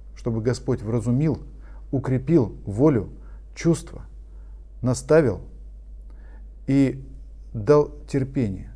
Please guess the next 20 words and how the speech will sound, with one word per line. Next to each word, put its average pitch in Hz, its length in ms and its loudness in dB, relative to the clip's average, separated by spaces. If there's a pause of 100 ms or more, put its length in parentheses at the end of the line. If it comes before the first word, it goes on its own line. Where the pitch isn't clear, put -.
дотерпеть 123 760 0
это 123 200 -4
все - 340 -4 (160)
до 127 380 0 (140)
благополучного 110 760 -4
разрешения. 95 540 -10 (840)
Вот 120 140 -2
тогда 139 380 4 (600)
у 120 80 -2
наших 117 300 2
детей 156 320 0
появится 110 500 -2
шанс 107 400 -8
на 110 160 -2
избавление 98 480 -2
от 95 100 -10
наркотиков. - 540 -12 (1000)
А 107 140 -4
таких 143 300 2
родителей 139 520 0